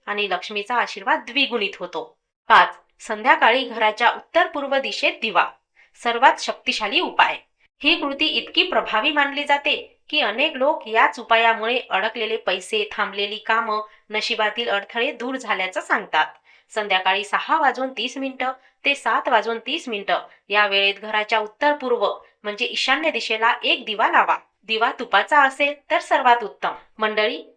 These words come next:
हे पाच उपाय मोठे नाहीत पण शक्तिशाली आहेत. या वर्षीचा मार्गशीर्ष गुरुवार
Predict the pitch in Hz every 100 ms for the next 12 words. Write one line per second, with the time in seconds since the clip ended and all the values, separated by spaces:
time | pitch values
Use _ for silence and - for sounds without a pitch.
0 | - 294 311 240 269 - 240 208 202 -
1 | - 196 202 - 302 320 320 254 - 254
2 | 269 226 - 247 226 208 185 185 175 -
3 | _ - - 202 214 202 185 214 202 269
4 | 208 175 190 - 311 233 220 220 190 -